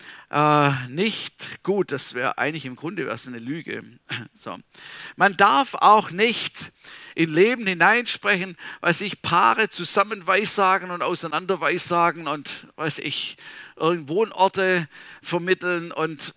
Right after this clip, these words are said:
was auch immer so. Das, das ist nicht rechtens. Also wenn der Ha-, ich kann in meiner Jugend mal, da hat ein junger Mann, ein junger Mann hat gesagt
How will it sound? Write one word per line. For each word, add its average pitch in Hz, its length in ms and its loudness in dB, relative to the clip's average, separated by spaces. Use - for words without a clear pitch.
was 190 240 -2
auch 165 160 -2
immer 170 300 -4
so. 107 280 -8
Das, 151 260 -6
das 185 220 2
ist - 280 -4
nicht 202 380 -4
rechtens. 127 880 -6
Also 160 280 4
wenn 214 180 6
der 156 240 2
Ha-, - 80 -10
ich - 200 -8
kann 143 220 -4
in 135 100 -14
meiner 113 240 -8
Jugend 131 480 -10
mal, 135 340 -6
da 120 180 -4
hat 156 240 -2
ein 123 140 -8
junger 143 240 -4
Mann, 139 360 -4
ein 131 140 -10
junger 143 200 -6
Mann 139 400 -6
hat 147 200 -8
gesagt - 800 -6